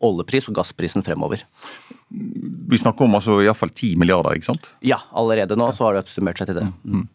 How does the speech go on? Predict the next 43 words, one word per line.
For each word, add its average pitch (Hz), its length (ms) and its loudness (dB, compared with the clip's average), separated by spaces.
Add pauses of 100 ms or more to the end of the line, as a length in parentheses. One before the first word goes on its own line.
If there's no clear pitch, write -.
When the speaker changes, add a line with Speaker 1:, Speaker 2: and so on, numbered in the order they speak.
(340)
Speaker 2:
Hvor 135 300 2
lenge 156 260 4
skal 139 240 2
denne 113 460 4 (100)
skattepakken - 560 -4
eller 92 160 0
disse 95 240 -4
skatteordningene - 1040 -2
gjelde 87 400 -4 (100)
for 82 320 -4
industrien? - 380 -8 (320)
Speaker 1:
Dette 143 180 2
gjelder 135 220 4
for 135 100 2
prosjekter 135 540 -2
som 131 80 2
nå 120 80 4 (100)
blir 110 220 2
innlevert 113 480 2
og 113 80 0
godkjent 110 340 0
før 104 320 4
slutten 104 300 -2
av 101 100 2
tjue 101 220 0
tjuefire, 113 720 4
og 131 80 2
dette 127 240 2
her 117 160 4
er 110 80 2
da 101 100 4
prosjekter - 640 -2
som 110 220 0
vil 107 80 0
da 101 100 4
bli 104 160 0
bygget 98 380 0
ut 143 180 2
i - 60 -12
tjuefem, 117 400 0 (100)
tjueseks, - 460 -4
tjuesju, 190 400 0
og 147 240 4